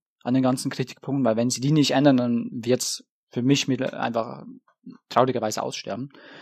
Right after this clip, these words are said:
Ähm, was mich auch noch ein bisschen, äh, was ich, was, was ich noch nicht genug nachgelesen habe, da bin, habe ich mich aber auch zu wenig informiert, weiß ich noch nicht ganz, wie sie das eigentlich handhaben wollen dann mit der Finanzierung später.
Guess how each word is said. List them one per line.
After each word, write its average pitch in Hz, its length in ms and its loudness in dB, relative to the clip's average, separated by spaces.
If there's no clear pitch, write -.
Ähm, 120 640 0
was 127 140 4
mich 160 160 4
auch 180 100 4
noch 196 100 8
ein 202 80 4
bisschen, 202 380 2
äh, 170 480 2
was 131 180 -2
ich, 135 200 -2
was, 127 260 -2
was 127 400 0
ich 123 60 -4
noch 131 100 0
nicht 143 220 0
genug 135 240 -4
nachgelesen 143 520 6
habe, 139 100 2
da 131 80 0
bin, 123 180 -2
habe 123 120 -2
ich 123 60 -8
mich 120 140 -6
aber 117 140 -4
auch 113 100 -6
zu - 140 -10
wenig 120 200 -4
informiert, 117 360 -4
weiß 120 160 4
ich 135 60 -2
noch 123 80 0
nicht 123 160 -2
ganz, 127 240 -2
wie 123 60 -2
sie 123 100 -4
das 117 120 -4
eigentlich 117 240 -8
handhaben 123 360 0
wollen 117 160 2
dann 120 100 -2
mit 113 120 -2
der 117 60 -4
Finanzierung 113 560 -4
später. 120 440 -2